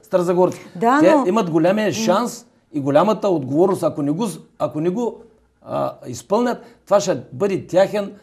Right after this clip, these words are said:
Speaker 1: неуспех, ще бъде неуспех и на тяхната политическа сила.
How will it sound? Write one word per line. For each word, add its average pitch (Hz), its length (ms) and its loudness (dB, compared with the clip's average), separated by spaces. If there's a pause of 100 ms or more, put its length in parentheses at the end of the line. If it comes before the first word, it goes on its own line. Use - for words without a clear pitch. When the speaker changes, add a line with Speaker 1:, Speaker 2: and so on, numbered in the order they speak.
(140)
Speaker 1:
неуспех, 151 640 -4
ще - 160 -10
бъде 180 220 0
неуспех 175 420 -6
и 160 40 -8
на 147 140 -6
тяхната 170 440 -4
политическа 147 580 -8
сила. 135 300 -10